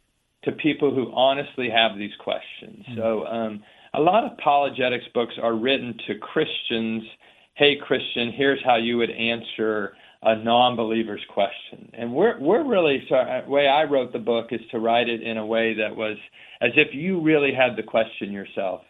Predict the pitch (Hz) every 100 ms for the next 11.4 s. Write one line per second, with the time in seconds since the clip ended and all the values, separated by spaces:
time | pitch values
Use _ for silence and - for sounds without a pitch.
0 | _ 110 113 104 - _ _ - 139 139
1 | 127 131 143 135 135 120 113 127 127 110
2 | 113 113 107 104 98 - 113 110 127 120
3 | 110 110 - - _ _ - 131 135 123
4 | 123 107 123 117 143 123 - 156 131 -
5 | - 147 117 117 117 135 117 123 120 110
6 | 127 107 123 147 107 - 107 104 - 107
7 | 117 131 127 135 139 139 170 170 147 190
8 | 220 - 135 139 143 123 - 117 - -
9 | 113 107 110 110 110 101 107 104 104 104
10 | - - 98 - - 104 - 101 101 107
11 | 107 127 123